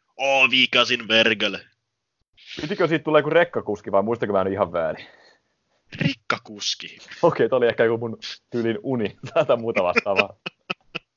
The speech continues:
Speaker 2: Sieniä syövä rekkakuski, joka tekee ihmeellisiä asioita.
Speaker 1: Tyhjentää ro-,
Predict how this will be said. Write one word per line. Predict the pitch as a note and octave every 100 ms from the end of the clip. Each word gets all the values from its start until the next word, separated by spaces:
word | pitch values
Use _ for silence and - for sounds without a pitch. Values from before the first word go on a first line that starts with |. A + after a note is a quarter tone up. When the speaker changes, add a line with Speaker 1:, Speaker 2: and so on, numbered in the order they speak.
| - _ - - - - _
Speaker 2:
Sieniä | G3+ F#3 B2+ A2
syövä | B2+ A#2+
rekkakuski, | C3+ - - - A2+
joka | G2
tekee | G#2 A#2+
ihmeellisiä | B2+ A2+ F#2+ G#2 G#2
asioita. | G#2 E2+ E2+ - - - - - - - - - - _ - _ - - - - _ - _ _ _ - - - _ _ - C#3+ - - _
Speaker 1:
Tyhjentää | - A#2 A2+ G2 G#2 G2+
ro-, | A2+